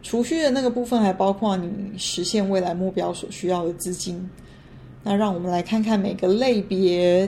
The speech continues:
的一个仔细的解说哦。比如说五十个percent这个基本生活的支出的部分呢，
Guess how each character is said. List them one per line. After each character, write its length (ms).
的 880
一 120
个 460
仔 180
细 200
的 140
解 260
说 420
哦。 60
比 140
如 100
说 380
五 300
十 240
个 120
percent 720
这 120
个 300
基 200
本 180
生 220
活 100
的 140
支 240
出 180
的 120
部 180
分 260
呢， 240